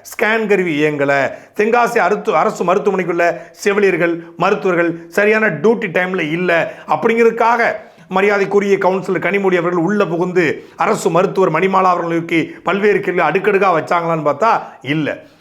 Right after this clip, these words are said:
ஆனா சம்பவம் நடந்தது இரவு பதினொன்னு ஐம்பது. இரவு பதினொன்னு ஐம்பதுக்கு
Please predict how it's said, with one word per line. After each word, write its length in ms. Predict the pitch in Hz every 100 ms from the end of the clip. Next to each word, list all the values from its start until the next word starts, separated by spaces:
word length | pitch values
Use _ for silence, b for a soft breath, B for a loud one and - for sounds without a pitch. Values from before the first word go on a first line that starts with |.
| B
ஆனா 160 | 202 226
சம்பவம் 520 | 220 165 214 277 262
நடந்தது 640 | 196 165 135 120 170 185 185 B
இரவு 360 | 139 190 233 233
பதினொன்னு 580 | 233 165 180 233 233 233
ஐம்பது. 520 | 170 151 180 139 - - b b b
இரவு 340 | 156 233 262
பதினொன்னு 440 | 226 185 202 254 240
ஐம்பதுக்கு 800 | 170 180 156 123 170 208 202